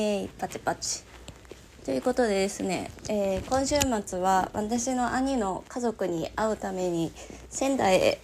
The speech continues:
やってまいりました。で、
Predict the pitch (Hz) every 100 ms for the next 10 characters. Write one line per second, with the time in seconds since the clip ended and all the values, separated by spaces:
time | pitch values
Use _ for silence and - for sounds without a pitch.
0 | - 202 196 - 202 196 196 190 196 208
1 | - - 190 190 185 180 196 - - -
2 | - - - - 226 220